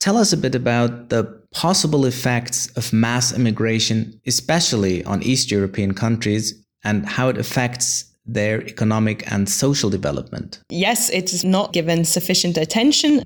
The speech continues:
Speaker 2: One reason might be that those who look at European politics will pick up what's vocal at this level rather than looking first at the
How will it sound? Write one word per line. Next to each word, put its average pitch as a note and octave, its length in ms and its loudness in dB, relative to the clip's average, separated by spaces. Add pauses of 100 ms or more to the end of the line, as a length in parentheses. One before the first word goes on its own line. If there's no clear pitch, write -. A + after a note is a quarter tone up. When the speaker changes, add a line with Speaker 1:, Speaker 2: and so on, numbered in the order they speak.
(120)
Speaker 2:
One F3 560 0
reason E3+ 300 2
might E3+ 220 2
be E3+ 220 2
that D#3+ 240 -2
those E3 260 4
who E3 80 0
look E3 220 2
at D#3+ 140 0
European D#3+ 380 2
politics D#3+ 680 -2 (280)
will D#3+ 280 2
pick F#3 260 -4
up - 240 -2
what's - 200 -2
vocal F3+ 440 0 (120)
at E3 160 -6
this F3 160 -2
level D3+ 420 0 (380)
rather D#3 260 2
than D3 380 0
looking D3+ 360 -2
first D3+ 340 0
at C#3+ 140 -10
the C#3+ 120 -2